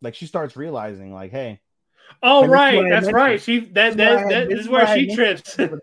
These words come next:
Speaker 1: growth. This is where I mentioned of the growth. Like, she realizes as she's in class, she's like, "You know,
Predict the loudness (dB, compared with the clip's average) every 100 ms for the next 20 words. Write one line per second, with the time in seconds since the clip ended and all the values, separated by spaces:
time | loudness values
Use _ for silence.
0 | -6 -4 -4 -8 _ _ _ -14 -12 -6
1 | -6 -6 -10 -14 -14 -12 -10 -8 -10 -14
2 | -16 -16 -16 -14 -8 -6 -6 -8 -12 -16
3 | -18 -18 -18 -16 -16 -14 -10 -10 -10 -16
4 | _ _ -16 -10 -10 -10 -14 -12 -10 -12